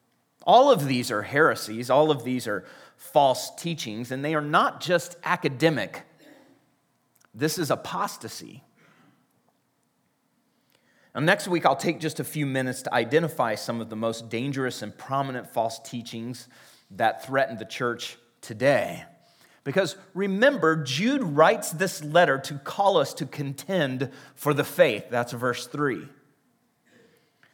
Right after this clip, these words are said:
The faith includes this body of truth revealed by God to the apostles who founded the church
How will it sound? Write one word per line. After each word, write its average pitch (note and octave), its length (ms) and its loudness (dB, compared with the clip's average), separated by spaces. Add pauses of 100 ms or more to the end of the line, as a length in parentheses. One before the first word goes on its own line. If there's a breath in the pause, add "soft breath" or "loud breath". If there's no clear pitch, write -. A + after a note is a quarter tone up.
(220 soft breath)
The C#3+ 140 4
faith B3+ 360 6
includes F#3+ 800 2
this D3+ 240 -2 (220 loud breath)
body F#3 640 6
of F3 160 2
truth D#3 720 2 (220 loud breath)
revealed E3 760 2
by F3 200 8
God E3+ 340 8
to F3+ 140 -2
the D3 140 2
apostles D#3 800 0
who C#3+ 120 0
founded F3 560 4
the D3+ 80 -2
church B2 580 -4